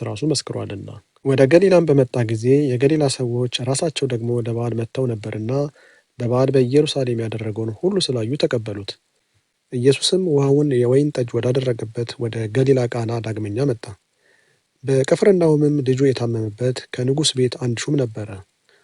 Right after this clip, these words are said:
እርሱም ኢየሱስ ከይሁዳ ወደ ገሊላ እንደመጣ ሰምቶ ልጁ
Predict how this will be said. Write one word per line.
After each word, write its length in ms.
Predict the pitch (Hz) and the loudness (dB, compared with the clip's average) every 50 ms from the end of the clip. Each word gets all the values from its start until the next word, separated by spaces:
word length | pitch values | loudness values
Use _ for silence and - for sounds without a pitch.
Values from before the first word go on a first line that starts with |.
| _ _ _ _ _ _ - | _ _ _ _ _ _ -8
እርሱም 300 | 147 - - - 180 165 | -6 -4 -4 -2 0 0
ኢየሱስ 380 | 156 139 135 135 - - 143 - - | 0 2 0 0 -2 -2 -4 -4 -4
ከይሁዳ 400 | - 131 131 131 127 131 127 131 131 131 | 0 0 2 2 2 2 0 0 0 0
ወደ 160 | 120 117 107 117 | -2 -2 -2 -2
ገሊላ 320 | 110 131 135 131 131 123 120 | 0 0 0 2 0 0 -2
እንደመጣ 400 | 117 113 110 110 110 110 104 - - 110 | -2 -4 -4 -6 -6 -6 -8 -8 -8 -8
ሰምቶ 300 | - - 107 104 101 - 131 131 135 139 - _ _ _ _ - | -8 -8 -10 -10 -6 -2 0 0 0 0 -4 _ _ _ _ -4
ልጁ 180 | 123 131 127 | -4 -2 0